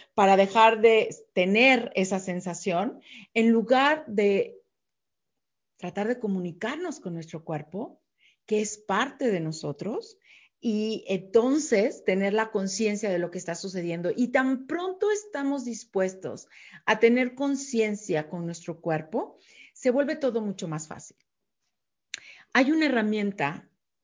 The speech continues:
que adoro usar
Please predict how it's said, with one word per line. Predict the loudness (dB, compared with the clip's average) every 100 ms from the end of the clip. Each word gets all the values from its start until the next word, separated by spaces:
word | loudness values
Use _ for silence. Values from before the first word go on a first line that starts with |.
| _ _
que | -2 0 0 -2 -18 _ _ _ _ _ _ _ _ _
adoro | -6 -2 0 0 -2 -8 -18 _
usar | -14 -8 -8